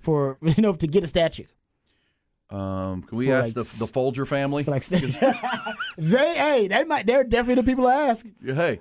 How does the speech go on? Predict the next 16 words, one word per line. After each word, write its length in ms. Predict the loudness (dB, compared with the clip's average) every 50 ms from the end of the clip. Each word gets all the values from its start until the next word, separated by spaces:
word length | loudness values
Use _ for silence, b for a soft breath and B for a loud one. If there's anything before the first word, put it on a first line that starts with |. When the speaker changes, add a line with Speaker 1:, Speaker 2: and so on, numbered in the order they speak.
| -8 _
Speaker 1:
Hey. 340 | 2 4 4 4 2 0 -2 -4
Speaker 2:
listen, 340 | -4 -4 -2 -4 -4 -4
C 160 | -2 -2 0 0
D 120 | 0 -2
C, 180 | -2 0 0 0
you 120 | 0 0 -4
just 140 | -6 -2 0
got 120 | 0 0
a 60 | 0 -2
new 140 | -2 -4 -4
seven-year 480 | -2 -2 -4 -2 -2 -4 -4 -4 -4 -4
extension. 640 | -6 -6 -4 -4 -4 -4 -4 -4 -4 -4 -4 -6 -10 b b b b b b b -10
Uh, 380 | -8 -6 -4 -4 -4 -4 -6 -8
the 180 | -10 -10 -10 -6
Folger 440 | -2 -2 -2 -2 -2 -4 -4 -6 -6
family 560 | -4 -4 -2 -2 -2 -2 -2 -4 -4 -4 -8